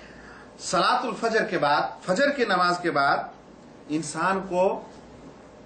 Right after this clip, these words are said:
उसी मस्जिद में, उसी जगह बैठ के जिक्र अज़कार और तिलावत करना चाहिए।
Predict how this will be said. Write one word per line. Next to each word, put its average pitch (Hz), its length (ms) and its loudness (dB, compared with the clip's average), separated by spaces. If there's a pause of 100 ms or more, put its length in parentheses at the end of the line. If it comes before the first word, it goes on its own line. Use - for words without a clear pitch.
(240)
उसी 208 240 -6
मस्जिद 160 460 -2
में, 170 260 0
उसी 226 340 -4
जगह 147 360 2 (220)
बैठ 170 280 2
के 151 100 -4
जिक्र 160 320 -6
अज़कार 175 440 0
और 170 200 0
तिलावत 113 380 0
करना 107 200 -10
चाहिए। 95 280 -16